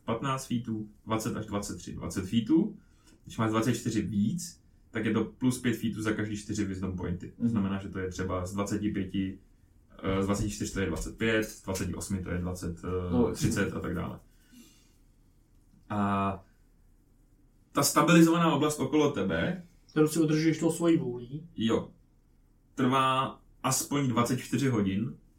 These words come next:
Speaker 3: Mhm.
Speaker 1: pokud jí nic nenaruší prostě
Speaker 3: Mhm.
Speaker 1: třeba. Jo, ale
Speaker 3: Třeba
Speaker 1: když padneš,
Speaker 3: souboj.
Speaker 1: ty když padneš, tak konec, jako, když
Speaker 3: Mhm.
Speaker 1: seš unconscious, tak to končí prostě.
Speaker 2: Ale
Speaker 1: Eh,
Speaker 2: Limbo tě odtáhne do piče a promění tě na něco jinýho, vole, si v prdeli.
Speaker 1: Jo.
Speaker 3: No.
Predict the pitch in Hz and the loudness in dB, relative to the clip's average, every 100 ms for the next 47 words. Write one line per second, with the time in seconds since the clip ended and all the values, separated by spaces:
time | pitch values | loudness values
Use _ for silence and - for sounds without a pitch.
0 | - 147 123 131 131 123 120 110 104 85 | -4 0 2 2 2 2 2 2 2 0
1 | 92 87 - - 87 - - - 120 127 | -4 -4 -4 -2 0 0 0 2 2 4
2 | 123 117 160 143 135 - 120 170 151 147 | 2 2 2 4 2 4 6 8 8 4
3 | - - _ 135 147 - 113 120 120 120 | 0 -12 _ 0 0 2 4 4 4 0
4 | - 117 101 - 87 90 147 147 104 - | -2 -2 -2 -2 -4 2 4 4 2 -2
5 | - 104 104 101 104 104 101 104 107 101 | -2 0 2 2 0 -2 -2 -2 2 0
6 | - 90 87 87 - 85 - - - - | 0 -4 -4 -4 -4 -6 -6 -10 -10 -14
7 | - 180 - - - _ - - _ 107 | -18 -16 -16 -18 -20 _ -20 -20 _ 0
8 | 113 113 110 120 127 123 127 113 110 123 | 2 4 6 8 10 8 8 6 8 6
9 | 123 110 87 - 110 101 104 104 107 95 | 6 4 2 0 0 0 -2 -4 -6 -2
10 | 113 101 95 - 92 90 92 92 90 90 | -2 -2 -6 -6 -6 -6 -8 -8 -8 -8
11 | - - 87 85 87 - _ _ _ _ | -14 -20 -16 -12 -12 -14 _ _ _ _
12 | - - - - - _ _ _ _ 156 | -20 -4 0 0 -4 _ _ _ _ -6
13 | 143 | -6